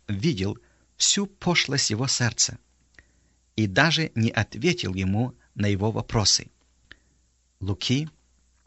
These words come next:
двадцать третья глава. Обратите внимание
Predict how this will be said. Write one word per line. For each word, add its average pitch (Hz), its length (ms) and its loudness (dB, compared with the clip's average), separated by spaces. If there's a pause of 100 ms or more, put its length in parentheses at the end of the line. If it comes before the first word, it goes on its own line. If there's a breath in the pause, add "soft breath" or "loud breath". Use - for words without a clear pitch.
(200)
двадцать 95 480 -2
третья 98 480 -2 (120)
глава. 92 380 -4 (3250)
Обратите 202 560 2
внимание 120 680 2